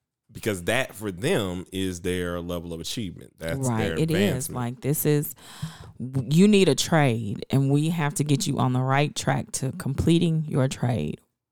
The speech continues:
Speaker 2: However we can get you, we're gonna get you on track to cr-, to, um, have a trade and be able to work in our world and in our culture and in our society. This is what's common to them. So,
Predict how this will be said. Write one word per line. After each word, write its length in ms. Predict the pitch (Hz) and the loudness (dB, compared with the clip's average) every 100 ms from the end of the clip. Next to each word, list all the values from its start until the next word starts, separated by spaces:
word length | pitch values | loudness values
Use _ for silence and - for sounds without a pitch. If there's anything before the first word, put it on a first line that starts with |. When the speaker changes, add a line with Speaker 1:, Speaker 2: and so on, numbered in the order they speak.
| _ | _
Speaker 2:
However 340 | - 120 139 156 | -2 4 6 6
we 300 | 165 170 - _ - | 6 4 0 _ -6
can 180 | - 160 | -2 2
get 280 | 185 - | 0 0
you, 300 | 196 190 185 - _ _ _ _ _ _ - | 0 2 2 -2 _ _ _ _ _ _ -10
we're 400 | 123 131 147 147 | 0 4 6 6
gonna 180 | 143 | 4
get 160 | 131 131 | 4 2
you 60 | 131 | 2
on 120 | 117 | 2
track 260 | 117 113 - | 2 -2 -2
to 80 | - | -10
cr-, 180 | - - _ _ _ _ _ _ - | -12 -14 _ _ _ _ _ _ -14
to, 260 | - 131 110 | -4 -2 0
um, 480 | 117 123 - 156 - _ _ _ _ _ | -2 -4 -6 -6 -10 _ _ _ _ _
have 180 | - 131 | -6 -6
a 40 | 123 | -4
trade 360 | - 113 107 | -6 -6 -4
and 100 | 107 | -4
be 120 | 117 | -4
able 160 | 120 127 | -6 -6
to 80 | 127 | -8
work 520 | 131 131 131 _ - _ _ _ _ _ _ _ _ _ _ - | -4 -2 -4 _ -20 _ _ _ _ _ _ _ _ _ _ -2
in 140 | 180 | 2
our 160 | 196 196 | 4 6
world 340 | 208 226 214 | 6 6 6
and 120 | 175 | 6
in 100 | 160 | 4
our 120 | 160 156 | 2 2
culture 320 | 190 180 143 | 2 2 0
and 100 | 147 | 0
in 100 | 151 | 0
our 140 | 151 | -2
society. 880 | 147 139 143 - 160 151 143 143 143 _ _ _ _ _ | -2 -4 -4 0 0 0 -2 -6 -8 _ _ _ _ _
This 240 | - 156 | 0 2
is 120 | 160 156 | 2 2
what's 180 | 139 | 2
common 360 | - 175 160 147 | 2 2 2 0
to 80 | 151 | -2
them. 280 | 139 123 101 | -4 -4 -4
So, 380 | - 165 147 | 2 4 4